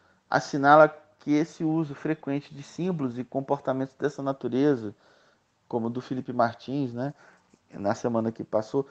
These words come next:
fazem parte de um movimento global, né? Essas constantes referências a posições racistas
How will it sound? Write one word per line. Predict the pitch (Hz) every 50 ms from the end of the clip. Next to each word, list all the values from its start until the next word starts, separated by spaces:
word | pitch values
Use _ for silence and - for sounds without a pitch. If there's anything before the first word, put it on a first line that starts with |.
| - - _ _ _
fazem | - - 170 175 208 208 220 196
parte | - - 151 165 - -
de | 165 175
um | 175
movimento | 170 170 165 156 156 160 165 170
global, | 175 185 180 151 123 120 110 98 92 92 - - _ _ _ _ _
né? | - - 135 151 151 - _ _ _ _
Essas | _ - 151 -
constantes | - 170 170 165 - - 190 208 196 -
referências | 185 185 180 - - 156 139 143 143 147 156 - - 131 120
a | 127 123
posições | 123 - 139 139 135 - 131 135 131
racistas | 139 143 123 120 - - - 127 143 165 156 - - 104 - _